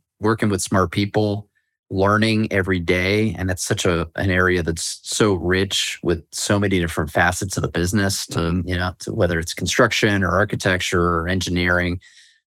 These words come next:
Speaker 1: you know, there, i-, if you wanna dive into any of those areas, you can on any given day. And I, I love that about it.
Speaker 2: It's fun.
Speaker 1: Yeah.
Speaker 2: Well, thank you. We can, we'll, we'll, we'll probably have to schedule another one 'cause, like
Speaker 1: Yeah,
Speaker 2: I said,
Speaker 1: man.
Speaker 2: I,
Speaker 1: Part
Speaker 2: I
Speaker 1: two.
Speaker 2: enjoy this. I, I,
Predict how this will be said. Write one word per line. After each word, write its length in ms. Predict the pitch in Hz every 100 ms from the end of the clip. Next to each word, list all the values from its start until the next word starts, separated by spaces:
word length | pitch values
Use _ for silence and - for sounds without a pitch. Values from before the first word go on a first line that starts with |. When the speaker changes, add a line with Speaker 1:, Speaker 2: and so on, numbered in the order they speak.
| _ - -
Speaker 1:
you 120 | 113
know, 120 | 87 -
there, 180 | - -
i-, 120 | - -
if 160 | - 85
you 120 | 92
wanna 220 | 95 95 80
dive 280 | 92 95
into 480 | 92 90 - 87 85 -
any 220 | 98 98
of 80 | 90
those 240 | 85 82
areas, 500 | 90 87 87 90 90
you 80 | -
can 300 | - 90 85
on 120 | 85 80
any 160 | 85
given 260 | 82 82 80
day. 320 | 78 85 85
And 220 | 87 85 - _
I, 160 | 90 85 -
I 120 | -
love 200 | 87 85
that 160 | 80 90
about 220 | - 71
it. 80 | - _
Speaker 2:
It's 160 | 101 -
fun. 300 | - 87 85 - _ -
Speaker 1:
Yeah. 140 | - - - _ _ -
Speaker 2:
Well, 100 | 117
thank 320 | 110 147 139
you. 260 | 156 160 156 _ _ 139
We 160 | 135 104
can, 280 | 113 107 104
we'll, 140 | 110
we'll, 400 | 107 117 113 117
we'll 120 | 117
probably 380 | - 123 117 113
have 120 | 113
to 80 | -
schedule 340 | - 117 107 104
another 280 | 101 101 98
one 180 | 87 85
'cause, 280 | 98 95 -
like 100 | 107
Speaker 1:
Yeah, 140 | 117
Speaker 2:
I 40 | 175
said, 20 |
Speaker 1:
man. 240 | 101 107
Speaker 2:
I, 40 | 110
Speaker 1:
Part 160 | 139 131
Speaker 2:
I 40 | 127
Speaker 1:
two. 60 | 151
Speaker 2:
enjoy 300 | 120 127 107
this. 240 | 101 -
I, 160 | 107 104
I, 220 | 107 104